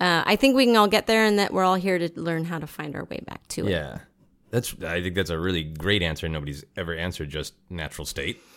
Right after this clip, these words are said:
Speaker 2: That's really nice.
Speaker 1: Oh.
Speaker 2: And I think it, it, to me, that really resonates with what we were talking about, uh, about how we approach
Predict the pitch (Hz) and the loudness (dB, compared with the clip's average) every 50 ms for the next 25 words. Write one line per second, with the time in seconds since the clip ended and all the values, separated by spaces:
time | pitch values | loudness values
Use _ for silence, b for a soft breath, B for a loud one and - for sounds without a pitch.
0 | - - 82 76 71 - 82 80 73 67 65 69 - - 202 247 277 247 190 175 | -18 -12 -12 -10 -10 -10 -10 -8 -8 -8 -8 -6 -4 -2 -2 0 -2 -2 -2 -2
1 | 180 170 - - 196 220 233 190 160 165 160 127 90 92 104 104 95 82 64 62 | -4 -6 -6 -4 -2 0 0 0 0 0 -4 -4 -2 -4 -2 -2 -2 -4 -8 -12
2 | - _ _ - 120 110 98 90 90 _ _ _ _ _ - - 120 113 117 120 | -18 _ _ -4 -2 -2 -2 -4 -10 _ _ _ _ _ -8 -4 0 2 2 4
3 | 117 107 101 92 98 95 90 90 90 85 82 87 85 80 - 82 78 87 85 76 | 4 4 4 4 2 2 2 2 2 0 0 -2 -4 -4 -6 -8 -6 -4 -4 -2
4 | 85 85 78 - - 85 82 - - 82 76 76 76 76 76 76 76 78 - - | -2 -4 -4 -4 -4 -6 -6 -4 -4 -6 -4 -4 -4 -4 -4 -4 -4 -6 -8 -10
5 | 80 82 - - - 90 85 80 80 78 - - 76 - _ _ _ - - - | -12 -12 -12 -8 -4 -4 -2 -2 -2 -4 -4 -6 -8 -12 _ _ _ -10 -6 -4
6 | 85 80 73 - - - - - - | -4 -4 -4 -8 -12 -14 -14 -14 -16